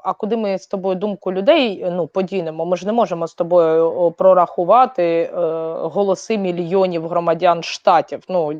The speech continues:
які змінюються або передумуються, або, е, до речі, там також є м-, мухльош, можна так сказати, там він періодично вилазить при виборах. Тому тут я ж кажу, тут, скоріш за все, просто, що це дійсно буде не Байден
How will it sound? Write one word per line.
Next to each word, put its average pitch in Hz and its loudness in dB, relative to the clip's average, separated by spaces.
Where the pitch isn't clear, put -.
які 165 -4
змінюються 175 -4
або 160 2
передумуються, 170 0
або, 160 2
е, 180 4
до 180 2
речі, 185 2
там 170 0
також 170 -6
є 170 -2
м-, 151 -8
мухльош, 220 2
можна 202 0
так 190 -2
сказати, 170 -2
там 160 -4
він 160 -8
періодично 175 -4
вилазить 175 0
при 185 0
виборах. 165 -4
Тому 233 0
тут 214 -4
я 214 6
ж 208 -4
кажу, 202 -2
тут, 170 -4
скоріш 214 -4
за 208 2
все, 320 0
просто, 214 -4
що 190 -10
це - -4
дійсно 202 -4
буде 190 -2
не 202 2
Байден 180 2